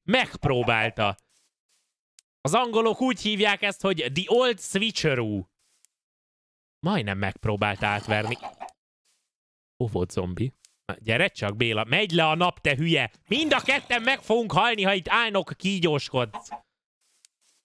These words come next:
Tudod mit? Azt hiszed, hogy itt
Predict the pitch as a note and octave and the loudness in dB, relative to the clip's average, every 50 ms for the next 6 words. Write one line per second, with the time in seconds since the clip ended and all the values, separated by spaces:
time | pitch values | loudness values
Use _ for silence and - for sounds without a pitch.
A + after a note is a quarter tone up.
0 | _ _ _ _ _ _ _ _ _ _ _ _ _ _ _ _ _ _ _ _ | _ _ _ _ _ _ _ _ _ _ _ _ _ _ _ _ _ _ _ _
1 | _ _ _ _ _ _ _ _ _ _ _ _ _ _ _ _ _ _ _ _ | _ _ _ _ _ _ _ _ _ _ _ _ _ _ _ _ _ _ _ _
2 | _ _ _ _ _ - D#3 G#3+ A#3 F#3 A2+ F2+ F#2 F#2 F2+ _ - - _ _ | _ _ _ _ _ -4 -2 0 0 0 -2 -2 -4 -4 -6 _ -10 -20 _ _
3 | _ _ _ _ _ _ _ _ _ - - F#3+ G3 - G#2+ G2+ - - G2+ - | _ _ _ _ _ _ _ _ _ -6 -4 -4 -2 -2 -4 -4 -2 -4 -4 -2
4 | - - G2 G2 G2 F#2 _ _ - | -2 -4 -2 -2 -4 -6 _ _ -20